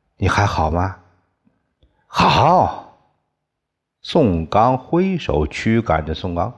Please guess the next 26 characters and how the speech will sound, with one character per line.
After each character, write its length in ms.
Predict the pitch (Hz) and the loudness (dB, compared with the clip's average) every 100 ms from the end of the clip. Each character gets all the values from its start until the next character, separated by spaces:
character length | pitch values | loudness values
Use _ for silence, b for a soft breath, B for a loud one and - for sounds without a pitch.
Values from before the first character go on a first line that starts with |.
| _ | _
：“快 140 | - | -2
走 140 | 98 78 | -2 -2
吧。 140 | 123 - _ _ _ _ _ _ _ _ _ _ _ _ _ _ _ _ _ _ _ _ | -4 -6 _ _ _ _ _ _ _ _ _ _ _ _ _ _ _ _ _ _ _ _
”“这 140 | - 131 | 0 2
一 140 | 92 | 2
个 140 | 120 | 2
月 520 | 147 139 90 - - - _ _ | 4 2 2 -2 -12 -20 _ _
你 160 | - 90 | -8 -4
吃 300 | - - 143 | -2 0 2
了 160 | 127 | 2
什 160 | - - | -2 -8
么 120 | - 104 | -6 -4
呀 240 | 101 - _ _ _ _ _ _ _ _ _ _ _ - | -4 -10 _ _ _ _ _ _ _ _ _ _ _ -4
？”“吃 220 | - 175 | 0 2
什 320 | - 85 69 | 0 -2 -2
么？” 220 | 113 160 - _ _ _ _ _ _ _ _ _ _ _ _ _ _ _ _ _ _ _ | 0 0 -4 _ _ _ _ _ _ _ _ _ _ _ _ _ _ _ _ _ _ _
李 360 | 92 107 120 139 | 2 4 6 4
光 380 | 135 185 208 214 | 4 4 4 2
头 220 | - 104 | 2 2
眯 360 | 143 170 185 180 | 2 2 0 -2
起 320 | - 117 101 | -2 -2 0
眼 380 | 80 73 73 76 | 0 -2 -6 -2
睛 260 | 107 143 | 0 0
想 360 | - 85 73 76 | -2 -2 -2 -2
了 140 | 107 | -4
想， 380 | 127 - 76 | -4 -10 -14